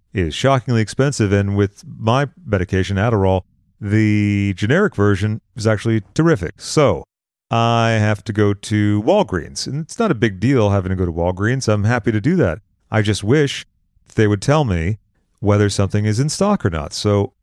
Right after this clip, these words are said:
I don't have to go down there and wait in line only to be told they don't have it, 'cause then I have to go to another pharmacy, and the game goes on and on. And of course, the less exposure I have to anyone else, the better, and the better for them.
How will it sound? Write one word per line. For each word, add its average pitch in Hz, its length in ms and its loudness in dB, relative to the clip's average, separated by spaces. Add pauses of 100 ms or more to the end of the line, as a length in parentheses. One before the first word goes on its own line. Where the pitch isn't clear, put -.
(140)
I 101 100 2
don't 101 160 2
have 101 160 0
to 107 80 -4
go 98 100 0
down 120 320 0
there 95 320 0 (440)
and 104 300 0
wait 95 200 2
in 87 120 -6
line 107 480 0 (320)
only 95 220 0
to 85 80 -2
be 90 80 -2
told 107 240 2
they 110 80 2
don't 139 160 2
have 147 300 2
it, - 100 -8 (260)
'cause 85 140 -6
then 92 140 0
I 92 60 0
have 92 140 0
to 107 60 -4
go 107 300 2
to - 180 -6
another 123 260 2
pharmacy, 113 680 0 (280)
and 117 360 2
the 113 80 2
game 95 340 0
goes 107 240 2
on 90 240 2
and 139 100 2
on. 107 380 0
And 113 140 -2
of 113 80 0
course, 120 280 2 (280)
the 120 100 2
less 127 300 2
exposure 110 440 0
I 101 60 2
have 98 160 0
to - 160 -4
anyone 92 260 -2
else, 95 420 -2 (580)
the 175 100 0
better, 175 480 -2 (380)
and 104 120 0
the 101 60 0
better 98 200 2
for 127 140 0
them. 123 380 0